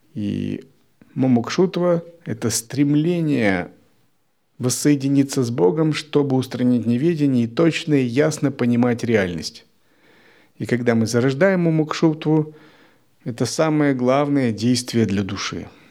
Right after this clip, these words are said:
И надо иметь большую решимость, чтобы такая мумукшутва зародилась и никогда ее не терять.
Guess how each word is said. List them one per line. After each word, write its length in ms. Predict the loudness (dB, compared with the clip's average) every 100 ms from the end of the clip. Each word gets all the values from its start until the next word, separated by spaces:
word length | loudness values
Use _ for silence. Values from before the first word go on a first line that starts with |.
| _ _ _ _ _
И 80 | -6
надо 420 | -2 -2 -2 -4 -2
иметь 480 | 0 2 2 0 -2
большую 440 | -2 -2 0 0
решимость, 560 | 0 -2 0 2 2 0
чтобы 260 | -2 0 0
такая 380 | 0 0 0
мумукшутва 680 | 2 2 0 0 -4 -2 -2
зародилась 680 | 0 0 0 0 2 0 0
и 40 |
никогда 520 | -2 0 -2 0 0 2
ее 220 | 2 2
не 200 | 0 0
терять. 540 | -2 -4 -4 -6 -10